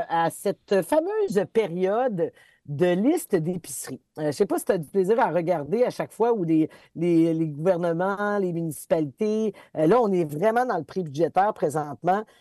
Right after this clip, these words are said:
Puis encore là, je pourrais dire les listes, les prix budgétaires, quoi ça donne. Je reprendrai peut-être pas, je recyclerai pas mon titre, mais je vais surveiller un peu. Euh,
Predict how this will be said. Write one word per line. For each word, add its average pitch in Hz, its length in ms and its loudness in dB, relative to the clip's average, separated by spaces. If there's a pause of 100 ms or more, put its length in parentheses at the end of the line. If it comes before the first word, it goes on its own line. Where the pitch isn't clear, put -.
(180)
Puis 180 200 -8 (640)
encore 175 500 2
là, 226 120 2
je - 80 -10
pourrais 190 240 -2
dire 214 320 2 (100)
les 214 220 0
listes, 220 260 0 (100)
les 196 140 0
prix 254 220 2
budgétaires, 226 520 0
quoi 226 140 2
ça 196 220 -2
donne. 277 320 -2
Je 247 60 4
reprendrai 226 460 0
peut-être 240 320 -4
pas, 285 160 2 (240)
je 202 80 -6
recyclerai 233 600 0
pas 285 140 2
mon 240 220 -2
titre, 294 300 -6 (240)
mais 202 160 2
je 160 80 -2
vais 202 140 2
surveiller 226 440 0
un 247 120 0
peu. 247 240 0 (240)
Euh, 165 260 4